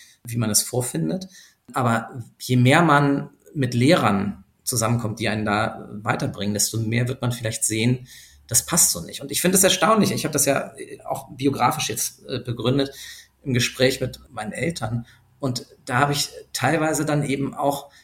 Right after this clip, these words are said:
ähnliche Erkenntnisprozesse dann gesehen, wenn ich sie dann in Berührung gebracht habe mit bestimmten Gedanken, die vielleicht aus diesem, äh, Nachhaltigkeitsdenken herauskommen.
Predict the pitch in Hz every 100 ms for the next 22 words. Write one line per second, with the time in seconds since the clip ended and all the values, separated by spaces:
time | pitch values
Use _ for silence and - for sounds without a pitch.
0 | _ _ - 151 160 151 120 - 175 117
1 | 113 - 117 - 110 120 110 117 117 -
2 | - - 110 101 110 135 139 147 - -
3 | 113 127 - 143 139 - _ _ _ _
4 | _ _ _ _ _ _ _ - 135 143
5 | 202 160 131 104 101 - - 113 120 -
6 | 131 127 131 120 120 - - _ - 135
7 | 123 143 143 127 127 123 120 117 123 113
8 | 120 117 - - 127 127 113 151 127 -
9 | - - - 104 101 104 104 95 98 -
10 | - 98 127